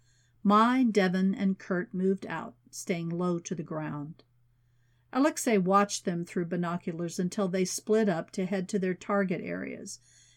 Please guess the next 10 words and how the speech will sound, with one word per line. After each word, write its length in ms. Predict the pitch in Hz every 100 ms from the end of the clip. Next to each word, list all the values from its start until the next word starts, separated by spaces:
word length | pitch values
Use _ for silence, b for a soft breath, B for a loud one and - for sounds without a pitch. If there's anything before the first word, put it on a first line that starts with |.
| b
and 180 | 208 202
were 100 | 202
lost 460 | 190 208 233 - 226
among 260 | 202 202
the 100 | 196
tangle 500 | 190 190 170 175 170
of 100 | 170
equipment 560 | 165 - 170 175 170 -
and 160 | 165 160
structures. 840 | - 170 - - - - -